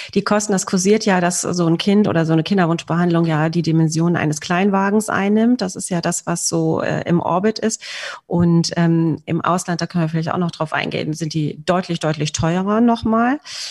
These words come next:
Ähm, in Deutschland ist es so geregelt, dass, ähm, wir eben drei Gruppen von Patienten haben. Die eine sind, ist die Gruppe, die, ähm, gesetzlich versichert ist, die Privatversicherten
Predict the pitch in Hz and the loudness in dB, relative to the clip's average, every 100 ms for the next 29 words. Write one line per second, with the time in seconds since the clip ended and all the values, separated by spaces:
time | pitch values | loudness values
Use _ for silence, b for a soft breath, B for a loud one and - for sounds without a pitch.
0 | B B - 196 196 - 190 180 - 190 | B B -2 2 2 2 -2 0 0 2
1 | 247 - 254 - - - - - - 185 | 2 0 -2 -4 -8 -10 -12 -18 -6 0
2 | 226 226 208 208 208 208 202 - - 180 | 2 2 0 0 2 2 0 -2 -2 -2
3 | 185 - - 175 175 170 170 170 180 185 | -4 -10 -2 0 2 2 0 0 0 2
4 | 175 165 160 226 240 220 180 180 165 196 | 2 0 -2 -2 -2 -2 -4 -4 -4 -2
5 | 233 269 226 202 190 185 175 156 - 156 | -2 0 0 0 2 0 0 -4 -4 0
6 | 180 180 175 165 165 - - - - 185 | 2 2 0 0 -2 -4 -10 -12 -6 -6
7 | - 170 180 156 151 147 147 - 147 139 | -4 -4 -2 -2 -2 -4 -4 -4 -4 -2
8 | 135 151 139 135 185 - 220 240 262 247 | -2 -2 -4 -4 -6 -4 -4 -2 -4 -4
9 | 277 - - 151 147 139 151 - 196 226 | -4 -4 -8 -8 -6 -4 -4 -4 -4 -4
10 | 247 247 254 | -4 -2 0